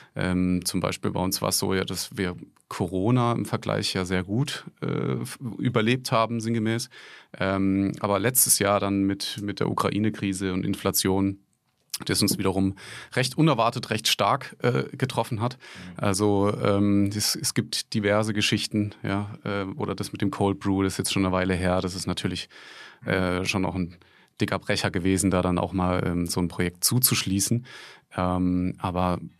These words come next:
Speaker 1: im Grunde genommen, also mein Gefühl ist, ist, äh, ich, ich mach's wahnsinnig gerne, die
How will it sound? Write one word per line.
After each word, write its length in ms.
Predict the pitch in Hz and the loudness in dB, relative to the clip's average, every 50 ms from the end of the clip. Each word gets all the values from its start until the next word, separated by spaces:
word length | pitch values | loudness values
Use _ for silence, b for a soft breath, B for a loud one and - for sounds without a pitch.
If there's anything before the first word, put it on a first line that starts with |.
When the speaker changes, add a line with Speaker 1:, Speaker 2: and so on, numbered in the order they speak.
| - | -8
Speaker 1:
im 260 | - 117 92 95 90 - | -6 -4 -4 -4 -4 -6
Grunde 260 | - - 120 143 175 | -2 2 2 4 4
genommen, 200 | 147 120 123 67 | 4 2 2 2
also 160 | 131 113 127 | 2 2 4
mein 180 | 120 139 185 175 | 4 4 2 2
Gefühl 300 | 143 - - 131 127 120 | 2 4 4 6 6 6
ist, 180 | 117 - - - _ _ | 4 2 0 -2 _ _
ist, 320 | _ - - - - - - - _ - | _ -2 -2 -2 -2 -6 -14 -18 _ -12
äh, 340 | - - - - - - - | -10 -10 -8 -10 -10 -10 -10
ich, 220 | - - - - - - - - | -10 -10 -10 -12 -12 -14 -12 -8
ich 120 | - 127 - | -8 0 0
mach's 260 | 113 104 95 - - - | 0 2 2 0 -2 -2
wahnsinnig 500 | - 107 101 101 110 104 104 101 95 - | 0 2 2 2 2 2 2 2 2 2
gerne, 400 | - 92 90 104 120 131 139 135 | 2 2 4 4 4 4 4 2
die 400 | 131 117 107 107 104 104 104 | 2 0 0 0 0 0 -2